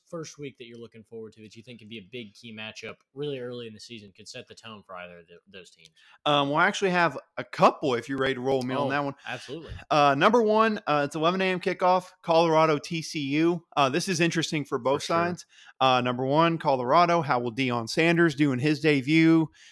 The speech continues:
Speaker 2: with a couple of five stars coming over? Uh, and number two, with T C U, how are they gonna respond losing so much talent after making the national championship last year with a new quarterback in Chandler Morris, Chad Morris's son? So,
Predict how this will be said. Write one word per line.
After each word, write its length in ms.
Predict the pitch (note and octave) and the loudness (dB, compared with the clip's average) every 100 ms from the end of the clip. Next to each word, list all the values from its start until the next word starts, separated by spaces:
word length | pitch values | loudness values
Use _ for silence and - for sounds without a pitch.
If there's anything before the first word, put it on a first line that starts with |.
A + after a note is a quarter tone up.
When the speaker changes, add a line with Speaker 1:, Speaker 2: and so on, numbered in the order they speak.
| _ | _
Speaker 2:
with 180 | A#2+ A#2+ | -6 -4
a 40 | |
couple 280 | - D3 C#3+ | 2 4 4
of 80 | A#2 | 2
five 260 | D3+ D#3 | 2 2
stars 280 | D3+ D#3+ D#3 | 2 -2 -2
coming 260 | - D#3 D#3 | -2 -2 2
over? 480 | D#3+ D#3 E3+ E3 D#3 - - - | 2 2 2 0 -2 -12 -20 -8
Uh, 260 | - B2+ A#2+ | -2 0 0
and 100 | A#2 | 0
number 160 | E3 F3 | 0 0
two, 220 | - G#3+ | 0 0
with 100 | G3 | 0
T 160 | G3+ G3 | -2 -4
C 180 | - | -4
U, 240 | F3 G#3+ A#2+ | -4 -4 -6
how 280 | - D3+ F3 | -2 2 2
are 80 | F3 | 2
they 160 | D#3 F3 | 2 0
gonna 220 | F#3+ E3+ | -2 -4
respond 640 | D#3 - - D3+ D3 C#3+ - | -4 -6 -2 0 0 -2 -8
losing 340 | C3+ D3+ D#3 E3+ | -8 -6 -4 -6
so 200 | - E3+ | -4 -4
much 260 | E3 - | -4 -6
talent 260 | E3 D3+ D3 | 0 2 2
after 200 | C#3 C#3+ | -2 -4
making 300 | C3 D3 D#3+ | -4 -2 0
the 80 | D3+ | 0
national 360 | D3+ D3 - | 0 0 -2
championship 580 | D3 D#3 D3+ D3+ - D3 C#3 | -4 -4 -4 -4 -2 -4 0
last 340 | C#3 C#3+ - | 0 0 -2
year 160 | D3+ C#3+ | -2 0
with 180 | C#3 | -2
a 40 | B2+ | -4
new 180 | C3 C#3+ | -6 -6
quarterback 540 | - D#3+ D#3 D3+ D3+ | -2 0 2 0 0
in 80 | C#3 | -6
Chandler 360 | - D3+ D#3+ | -4 -4 -2
Morris, 300 | D3+ C3+ C#3+ | -2 -2 -2
Chad 320 | - - C#3 C#3 | -4 -2 -2 0
Morris's 400 | C#3 C#3+ D3 - | -2 -4 -6 -6
son? 320 | C3+ C3 C3+ | -4 -4 -4
So, 400 | - B2+ B2 | -4 -2 -2